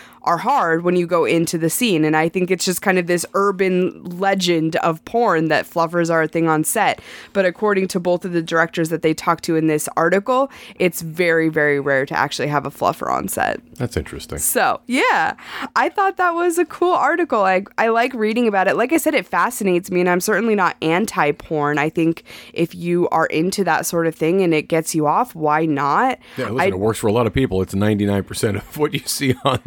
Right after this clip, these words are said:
Speaker 2: on the internet, so
Speaker 1: Oh,
Speaker 2: people must
Speaker 1: absolutely.
Speaker 2: enjoy it. I, it just doesn't do anything for me.
Speaker 1: Well, I guess part of it, too, is, like, we have such a good sex <laughs> life,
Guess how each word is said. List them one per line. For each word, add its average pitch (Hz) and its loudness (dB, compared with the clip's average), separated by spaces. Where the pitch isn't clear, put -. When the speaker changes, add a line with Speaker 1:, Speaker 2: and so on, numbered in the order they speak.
Speaker 2:
on 98 -4
the 113 4
internet, 95 0
so 95 0
Speaker 1:
Oh, 233 2
Speaker 2:
people 226 0
must 127 0
Speaker 1:
absolutely. 123 0
Speaker 2:
enjoy 117 0
it. 95 -4
I, 135 0
it 127 -2
just 135 -2
doesn't 131 -4
do 135 2
anything 127 0
for 87 -6
me. 73 -10
Speaker 1:
Well, 285 2
I 320 0
guess 330 0
part 247 0
of 233 -2
it, 190 0
too, 208 0
is, 185 -2
like, 165 0
we 170 -2
have 190 0
such 175 -2
a 180 -2
good 165 -2
sex - -2
<laughs> - -
life, - 0